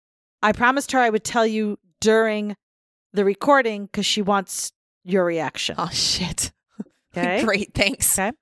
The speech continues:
Speaker 1: Her name is Natalie. She and her friend Tori run Trigger Warning, um, Dark, Trigger Warning Podcast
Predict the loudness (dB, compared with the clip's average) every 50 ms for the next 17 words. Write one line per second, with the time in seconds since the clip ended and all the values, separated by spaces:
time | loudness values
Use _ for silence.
0 | _ _ _ _ _ _ _ _ _ _ _ -4 -2 -2 0 -2 -2 0 0 0
1 | 0 0 0 0 -2 -2 -2 -2 -6 _ _ _ _ _ _ _ _ -8 -6 -4
2 | -2 -2 0 0 0 0 0 0 0 -2 -2 -2 0 -2 -2 -2 0 -2 -4 -4
3 | -2 0 2 2 4 2 0 0 0 0 0 2 0 0 0 -2 -4 -6 -8 _
4 | _ _ _ _ -10 -2 0 0 2 2 2 4 4 2 2 2 2 2 2 2
5 | 0 -2 -2 -2 -2 -2 -2 -2 -4 -4 -6 -8 _ _ _ _ _ _ _ _
6 | -4 -2 -2 -2 -2 -6 -10 _ _ _ _ _ _ _ _ _ -2 -2 -2 -2
7 | -2 -6 -12 _ -2 0 2 2 4 4 2 2 0 -4 0 0 0 0 0 0
8 | -2 -2 -2 -2 -6 -12 -14 -18